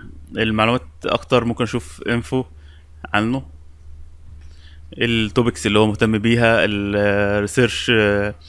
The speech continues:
اكسبيرينس، الخبرات بتاعته، الجوائز اللي فاز بيها، اللي اقدر اتصل بيه ازاي، نمرة التليفون والايميل وكل المعلومات ديت،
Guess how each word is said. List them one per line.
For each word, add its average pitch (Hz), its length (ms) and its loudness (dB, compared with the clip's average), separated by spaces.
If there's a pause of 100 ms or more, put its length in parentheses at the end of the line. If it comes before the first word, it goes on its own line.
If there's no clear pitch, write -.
(220)
اكسبيرينس، 113 480 4
الخبرات 110 320 0
بتاعته، - 480 -2 (640)
الجوائز 110 720 4
اللي 107 160 -2
فاز 110 160 2
بيها، 117 540 0
اللي 104 340 -2
اقدر 113 260 4
اتصل 113 260 -4
بيه 107 140 -4
ازاي، 110 360 2
نمرة 107 200 -4
التليفون 107 520 0
والايميل 104 500 0
وكل 104 260 -2
المعلومات 95 360 -2
ديت، 113 380 0